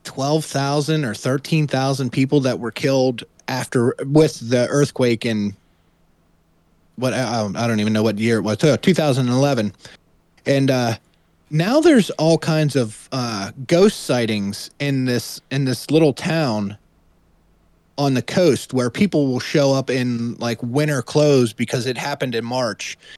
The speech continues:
and they'll ask for rides. And then there, there's people down on, like, the shoreline that are looking for, or looking for loved ones, but they're, they're really not there either. It is a very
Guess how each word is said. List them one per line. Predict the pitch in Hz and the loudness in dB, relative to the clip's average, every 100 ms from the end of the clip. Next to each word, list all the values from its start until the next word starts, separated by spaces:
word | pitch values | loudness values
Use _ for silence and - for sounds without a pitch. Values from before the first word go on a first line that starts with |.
| _ | _
and | - 127 127 | -4 0 2
they'll | 120 | 0
ask | 143 151 - | 0 -4 -2
for | 131 | -2
rides. | 113 127 135 127 113 104 | 0 -2 0 -2 -2 -2
And | 117 117 | -2 0
then | 117 | 0
there, | 117 107 | 0 -2
there's | 123 120 | -2 -2
people | - 190 151 | 0 0 0
down | 131 143 143 | 0 0 0
on, | 135 127 | 0 0
like, | 117 - | -2 -4
the | |
shoreline | 120 - 151 143 131 123 120 | -2 4 6 6 6 4 2
that | 117 | 2
are | 110 | 0
looking | 113 143 - 147 | 0 0 0 -2
for, | - 131 117 113 107 - - - | 0 0 2 2 -2 -6 -14 -4
or | 117 117 104 92 _ _ _ _ _ _ - | 0 2 0 -4 _ _ _ _ _ _ 0
looking | 160 151 135 | 2 2 0
for | - 120 | 4 4
loved | 117 147 151 | 4 4 4
ones, | 135 131 127 113 | 2 2 0 -2
but | 123 | -2
they're, | 117 120 | 0 -2
they're | 107 147 170 | 0 2 4
really | 151 139 139 | 6 4 4
not | 131 131 | 0 0
there | 131 123 117 | 0 -2 -2
either. | 175 165 139 110 104 - - _ _ _ _ - | 0 0 2 0 -4 -12 -20 _ _ _ _ -4
It | 202 | 2
is | 311 339 - - - | 6 6 4 -10 0
a | 160 151 | 4 6
very | 131 104 117 113 147 160 156 143 135 123 | 4 0 -14 -2 0 2 2 2 0 -2